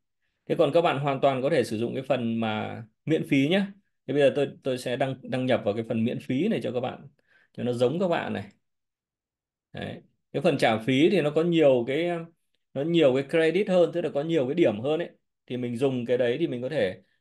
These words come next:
làm được nhiều những cái thứ hay ho hơn, nó dài hơn. Đấy. Thế còn các bạn dùng miễn phí cũng được, dùng miễn phí để đổi ảnh nữa, yếc là dùng miễn phí tốt.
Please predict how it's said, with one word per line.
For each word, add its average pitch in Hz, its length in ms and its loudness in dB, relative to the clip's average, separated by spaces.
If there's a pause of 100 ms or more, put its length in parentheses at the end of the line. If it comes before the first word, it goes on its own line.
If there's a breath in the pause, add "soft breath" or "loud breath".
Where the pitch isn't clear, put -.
làm 120 260 -2
được 117 60 -4
nhiều 120 260 -2
những 117 100 -4
cái 139 80 -8
thứ 139 140 -6
hay 156 160 -6
ho 151 160 -4
hơn, 165 320 2
nó 131 100 -4
dài 135 280 -2
hơn. 147 320 0 (180)
Đấy. 110 280 -6 (400 soft breath)
Thế 139 140 -4
còn 127 380 0 (640)
các 147 80 2
bạn 147 180 2
dùng 131 160 0
miễn 151 200 -2
phí 156 200 4
cũng 190 120 -2
được, 175 220 6
dùng 127 160 -4
miễn 156 160 -6
phí 151 380 -6 (320)
để 110 200 0
đổi 117 220 4
ảnh 113 240 -2
nữa, 104 80 0
yếc 190 200 0
là 160 60 0
dùng 127 140 -2
miễn 139 160 -8
phí 139 140 -6
tốt. - 280 -6